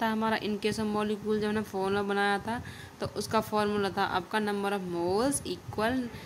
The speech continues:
given mass upon में molecular mass, ठीक है, मतलब gram molecular mass। तो हम formula के अंदर हम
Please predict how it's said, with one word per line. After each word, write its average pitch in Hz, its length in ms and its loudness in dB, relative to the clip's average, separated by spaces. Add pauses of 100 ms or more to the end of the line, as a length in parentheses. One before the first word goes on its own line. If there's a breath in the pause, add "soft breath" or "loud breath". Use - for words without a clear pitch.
(300 loud breath)
given 196 400 6
mass 240 340 4 (160)
upon 175 380 0
में 220 260 2 (460 loud breath)
molecular 170 680 4 (100)
mass, 151 320 -6 (160)
ठीक 180 240 -4
है, 339 120 0 (400 loud breath)
मतलब 190 380 0
gram 185 500 4
molecular 175 680 0 (120)
mass। 165 500 -4 (480 loud breath)
तो 214 80 0
हम 208 200 2 (360)
formula 208 440 4
के 208 120 -4
अंदर 202 240 2
हम 220 100 2